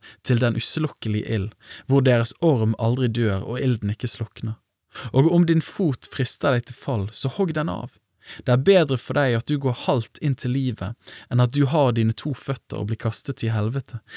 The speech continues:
hvor deres orm aldri dør og el ikke slukner. Og om ditt øye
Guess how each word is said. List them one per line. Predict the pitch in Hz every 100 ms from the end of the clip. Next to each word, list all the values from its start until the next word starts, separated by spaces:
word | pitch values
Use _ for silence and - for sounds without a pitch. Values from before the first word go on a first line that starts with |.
| - -
hvor | 147 139
deres | 123 131 123 - -
orm | 170 113 110
aldri | 113 123 139
dør | 120 139 101 95 -
og | 160
el | 131 101
ikke | 110 143
slukner. | - 117 - 127 - _ _ _ - - 127
Og | 160 170
om | 185
ditt | 190 - -
øye | 180 190 208 127